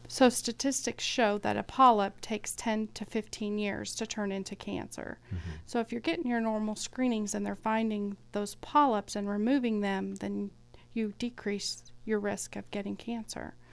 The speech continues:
Speaker 1: So if you remove it before it turns into cancer, then you, you're going to not get cancer.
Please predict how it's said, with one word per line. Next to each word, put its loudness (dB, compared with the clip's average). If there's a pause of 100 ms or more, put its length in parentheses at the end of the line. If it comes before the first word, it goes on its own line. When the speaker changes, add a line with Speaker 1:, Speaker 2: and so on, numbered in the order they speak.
(340)
Speaker 1:
So -2
if -6
you 2
remove 4
it 0
before 2
it -4
turns -2
into -2
cancer, -2 (240)
then 0 (800)
you, -2 (500)
you're -2
going 0
to -4
not -2
get -10
cancer. -6